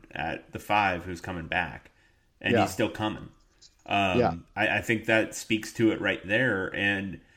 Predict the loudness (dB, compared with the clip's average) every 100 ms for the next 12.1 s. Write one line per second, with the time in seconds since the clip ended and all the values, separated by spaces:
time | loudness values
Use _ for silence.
0 | -20 -20 -2 4 4 4 0 -2 0 0
1 | 0 -2 -2 4 6 6 6 6 8 8
2 | 6 2 -6 _ 2 4 6 6 8 8
3 | 6 6 6 4 0 -4 -2 6 8 10
4 | 8 8 8 8 6 2 2 2 0 0
5 | -4 2 4 4 2 -2 2 4 6 4
6 | 2 0 2 2 4 4 2 0 -8 -6
7 | -4 -2 0 4 4 4 6 8 6 4
8 | 0 2 4 4 2 2 2 0 -8 _
9 | _ _ _ _ _ _ -4 4 6 8
10 | 6 2 2 0 0 0 2 2 0 -2
11 | -4 -4 -4 -4 -4 -4 -4 -4 -6 -6